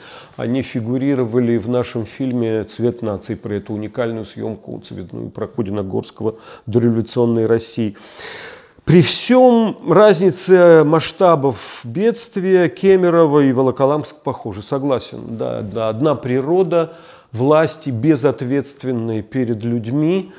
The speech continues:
причем власть продолжает гнуть эту палку, и вот пытаются отменить, м, выборы мэра в Екатеринбурге. Представить,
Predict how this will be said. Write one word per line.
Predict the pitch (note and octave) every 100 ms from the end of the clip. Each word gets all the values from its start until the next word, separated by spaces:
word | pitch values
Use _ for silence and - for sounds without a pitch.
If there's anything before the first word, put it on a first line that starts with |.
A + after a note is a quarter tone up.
| - _
причем | A#2+ B2 D#3
власть | C3 D3+ C#3 -
продолжает | B2 C3 B2+ A2 C#3+ B2+ A2 G2+
гнуть | A#2+ B2+ A2 -
эту | F#2+ G2+
палку, | - D3+ F3+ F3+ D#3 C#3
и | B2 A#2
вот | G#2 A#2 A#2
пытаются | - A#2+ C3 A#2 A#2 A2+
отменить, | A2 A#2 B2 A#2+ A2 - -
м, | B2 - A#2+ B2 - B2
выборы | G#2+ C#3+ A2+ A2+
мэра | A2 A#2+ B2+ A#2 G2+ G2 - - -
в |
Екатеринбурге. | A2 - A2 A2 A2+ A2 D#3 D#3+ A2
Представить, | A2+ A2+ - C#3+ G#2+